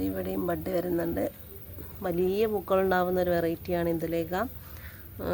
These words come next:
നമ്മുടെ കാലാവസ്ഥയിലും നന്നായിട്ട് പൂക്കും. എനിക്കിവിടെ ഫ്ലോട്ടിംഗ് ലീഫിൽ തന്നെ ബഡൊക്കെ വന്നിട്ടുണ്ട്. കുറച്ച് റേറ്റുള്ള വെറൈറ്റി കൂടിയാണ് ഈ ഇന്ദുലേഖ. ഈ കാണുന്നത്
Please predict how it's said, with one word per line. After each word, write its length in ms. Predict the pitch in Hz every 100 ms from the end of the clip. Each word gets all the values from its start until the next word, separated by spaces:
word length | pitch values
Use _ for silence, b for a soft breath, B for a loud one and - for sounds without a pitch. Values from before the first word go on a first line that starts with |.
| 175
നമ്മുടെ 220 | 175 170 175
കാലാവസ്ഥയിലും 720 | 180 170 170 - 175 180 202 202
നന്നായിട്ട് 380 | 175 170 170 180
പൂക്കും. 300 | 170 - 180 - 185
എനിക്കിവിടെ 360 | 170 180 180 185
ഫ്ലോട്ടിംഗ് 340 | 175 165 170 175
ലീഫിൽ 240 | 190 180 175
തന്നെ 180 | 175 190 185
ബഡൊക്കെ 300 | 165 170 170
വന്നിട്ടുണ്ട്. 540 | 170 170 165 170 170 220 - - - - - - - - - B B B B -
കുറച്ച് 360 | 185 - 190 202 -
റേറ്റുള്ള 440 | 185 175 175 190 190 185
വെറൈറ്റി 340 | 175 170 180 180
കൂടിയാണ് 380 | 170 170 165 165
ഈ 20 | 165
ഇന്ദുലേഖ. 400 | 165 160 160 156 170 202 - - - - - - -
ഈ 40 | 208 202
കാണുന്നത് 680 | 202 185 175 170 170 165 185